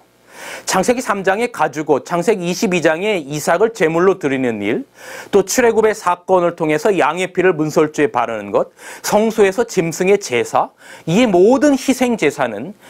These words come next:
이 땅의 죄의 본성의 문제를 해결하려고 여인의 후손으로 오셔서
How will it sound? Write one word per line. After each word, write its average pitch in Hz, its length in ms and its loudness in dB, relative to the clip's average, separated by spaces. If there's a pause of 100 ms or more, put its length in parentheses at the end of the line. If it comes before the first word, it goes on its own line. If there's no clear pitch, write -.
(260)
이 170 200 0
땅의 214 380 0
죄의 196 500 2
본성의 190 520 0
문제를 165 640 2
해결하려고 180 1300 2 (280)
여인의 202 440 4
후손으로 220 680 2
오셔서 143 640 -2